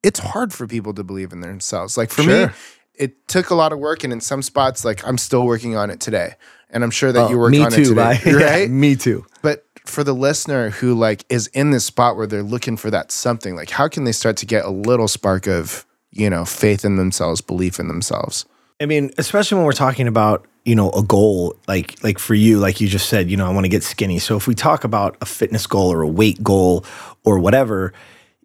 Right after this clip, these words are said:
Speaker 2: you still have to believe that you deserve that or you are that,
Speaker 1: Mm.
Speaker 2: right?
Speaker 1: Mm-hmm.
Speaker 2: So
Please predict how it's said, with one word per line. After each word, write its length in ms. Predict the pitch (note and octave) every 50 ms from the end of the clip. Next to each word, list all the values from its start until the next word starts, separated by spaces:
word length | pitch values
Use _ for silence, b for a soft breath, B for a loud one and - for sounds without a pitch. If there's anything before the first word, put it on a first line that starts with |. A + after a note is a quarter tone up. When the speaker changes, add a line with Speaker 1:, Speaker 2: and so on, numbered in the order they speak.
| _ _ B2+ A2+ A#2+
Speaker 2:
you 100 | D3 C#3+
still 420 | - - - - - G3 G#3+ G#3+
have 380 | D#3+ - - - D3 D3 - -
to 160 | - - C#3
believe 1000 | A#2 G2+ G#2+ G#2 G2 G2 G2 G2+ A#2 B2+ B2 G#2+ E2 D2+ D2 - - - - - _ _ _ _ _ _ _ _ _ _ _ _ _ _ _ _ _ _
that 240 | B2 A#2+ - - -
you 720 | F#2 F#2 F#2+ G2 A2 C3 C#3 C#3 C3 B2 A#2 G#2+ F#2+ - _ _ _ _ _ _ _ _ -
deserve 600 | A#2 G#2+ G2 D#2+ F#2+ A2+ A#2 A2+ A2 G2 F2 F#2+
that 240 | G#2+ F#2+ F2 - -
or 120 | - F#2 F#2
you 400 | F2+ F#2 G2+ A#2 A#2 A2 G#2+ - - -
are 480 | G2 G#2 G#2+ G2+ F#2+ F2 D#2+ D2 - _ _
that, 460 | - E2+ E2 F#2+ D#2+ C#2 A#1+ - - - - G#2
Speaker 1:
Mm. 300 | G#2 G#2 G2+ F#2+ F2 E2+ F2+
Speaker 2:
right? 340 | A#2 A2+ B2 D3+ F3+ - - _ _ -
Speaker 1:
Mm-hmm. 160 | G#2+ G#2+ A2
Speaker 2:
So 420 | G2 D3 C3+ B2+ A#2+ A#2+ A2+ A2